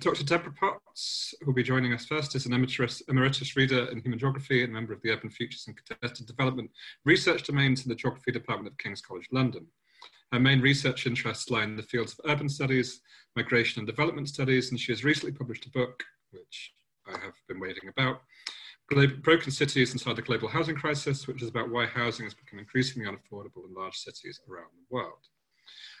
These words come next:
Also joining us will be Phil Hubbard, who is Professor of Urban Studies and Director of the Urban Futures Research Group in the Department of Geography at King's. He is currently editor of Urban Studies Journal and has written widely on urban issues, particularly the urban conflicts relating to gentrification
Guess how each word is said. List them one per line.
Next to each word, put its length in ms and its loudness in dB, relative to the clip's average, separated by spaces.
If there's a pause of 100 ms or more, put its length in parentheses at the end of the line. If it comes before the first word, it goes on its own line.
Also 280 6
joining 320 4
us 100 -4
will 80 -4
be 80 -8
Phil 240 0
Hubbard, 420 -2 (220)
who 140 2
is 100 0
Professor 460 -2
of 60 -8
Urban 200 0
Studies 480 2
and 80 -6
Director 480 -4
of 60 -8
the 100 -6
Urban 220 -4
Futures 440 -2
Research 440 2
Group 260 0 (340)
in 60 -4
the 80 2
Department 380 -4
of 40 -14
Geography 380 -16
at 80 -14 (100)
King's. 440 0 (640)
He 60 2
is 100 4
currently 420 0
editor 340 4
of 100 0
Urban 200 0
Studies 340 2
Journal 340 2
and 180 -2
has 160 -4
written 180 -4
widely 480 2
on 120 -4
urban 240 -8
issues, 520 0 (380)
particularly 500 2
the 60 6
urban 220 -2
conflicts 560 -10
relating 280 -8
to 220 -8
gentrification 720 -10